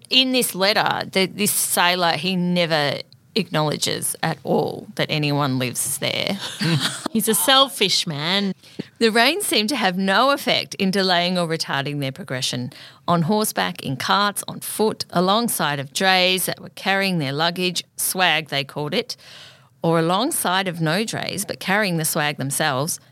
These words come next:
Speaker 1: they plodded along, seemingly unconscious of the drenching they were getting,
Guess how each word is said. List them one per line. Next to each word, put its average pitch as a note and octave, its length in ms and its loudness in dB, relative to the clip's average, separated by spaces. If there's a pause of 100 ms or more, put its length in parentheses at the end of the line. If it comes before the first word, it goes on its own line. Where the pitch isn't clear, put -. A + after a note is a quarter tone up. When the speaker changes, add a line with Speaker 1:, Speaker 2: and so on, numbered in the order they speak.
(140)
Speaker 1:
they C#3+ 120 -2
plodded A3 440 2
along, E3 560 2
seemingly B3 640 0
unconscious F3 720 0
of D#3+ 180 -4
the E3 100 0
drenching D#3 600 0
they C3+ 120 0
were C3+ 80 -4
getting, - 420 -4